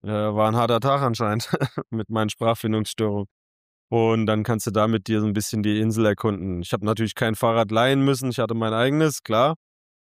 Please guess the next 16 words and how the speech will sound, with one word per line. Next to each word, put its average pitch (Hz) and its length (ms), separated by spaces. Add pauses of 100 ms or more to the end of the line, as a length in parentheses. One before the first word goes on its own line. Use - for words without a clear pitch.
(120)
Aber 151 260
war 214 140
ganz 247 220
nice, 180 320
doch. 135 200
Also 113 380 (640)
waren 120 220
gute 143 260
befestigte 127 600
Wege, 151 220
kannst 143 280
über 127 140
so 131 100
eine 127 120
Brücke 147 320
noch 139 360